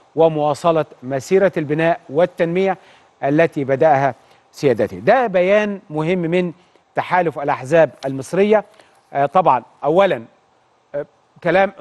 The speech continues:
العشر سنوات وما حصل في العشر سنوات وما تحقق عشر سنوات، ولكن التأكيد على مطالبة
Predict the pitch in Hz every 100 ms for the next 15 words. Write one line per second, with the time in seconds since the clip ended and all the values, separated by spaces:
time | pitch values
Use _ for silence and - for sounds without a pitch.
0 | 156 165 156 196 160 156 147 170 214 214
1 | - 170 165 165 160 135 180 190 151 151
2 | 175 165 127 156 156 202 202 190 180 156
3 | - _ 143 143 - 202 - 147 185 190
4 | 147 160 190 240 247 _ _ _ _ -
5 | 156 240 294 240 220 202 180 247 214 180
6 | 196 160 143 151 240 233 175